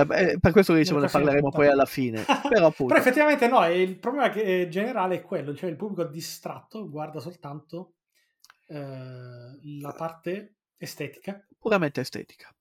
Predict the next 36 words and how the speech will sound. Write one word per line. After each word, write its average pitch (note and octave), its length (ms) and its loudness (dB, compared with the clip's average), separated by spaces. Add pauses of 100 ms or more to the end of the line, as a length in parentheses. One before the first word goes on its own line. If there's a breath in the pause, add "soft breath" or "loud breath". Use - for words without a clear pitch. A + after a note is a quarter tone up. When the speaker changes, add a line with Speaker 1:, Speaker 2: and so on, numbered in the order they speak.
Speaker 1:
esatto. - 300 -10
Speaker 2:
Quindi F3 120 -4
vede, F#3+ 360 0
vede F#3 240 -2
un F3+ 140 -4
adulto G#3+ 560 -4
che F3+ 260 -2
abbraccia F3 380 -4
una D#3+ 100 -8
bambina E3 320 -6
abbandonata D3+ 760 -10 (920 soft breath)
e C#3 680 -12
crede F3+ 300 -2
che - 120 -8
in, E3 220 -8 (400)
in F#3+ 220 -6
quello F3+ 360 2
ci - 140 -10
sia - 220 -6
solo, - 580 -6
eh, D3+ 420 -8
positività. D#3 760 -10 (460)
Speaker 1:
Esatto, C3 580 -2
oppure F#3+ 840 4 (520)
partendo E3+ 720 0
dal C3 140 0
fatto D3 260 0
di B2 120 -12
quello D#3 220 2
che - 120 0
hai B2+ 100 0
visto D3+ 300 0
del B2+ 120 0
personaggio B2+ 540 -2
fin E3+ 180 -4
qui, B2+ 320 -2